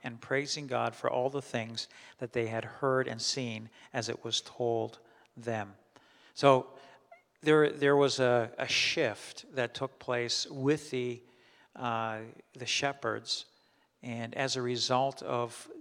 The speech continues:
what they experienced, there were changes that took place in their lives. And tonight, once again, I want to talk about this, this shift that we need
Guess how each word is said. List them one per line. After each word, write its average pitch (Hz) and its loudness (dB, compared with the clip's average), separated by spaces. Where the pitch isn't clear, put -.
what 135 0
they 123 -4
experienced, 117 -6
there 123 4
were 123 0
changes 127 -4
that 120 -8
took - -14
place 117 0
in 131 -4
their 117 -2
lives. 113 -2
And 127 -4
tonight, 151 0
once 143 2
again, 139 4
I 120 6
want 156 6
to - -8
talk 147 -2
about 127 0
this, - -2
this 123 -4
shift - 2
that 123 -2
we 139 0
need 139 -4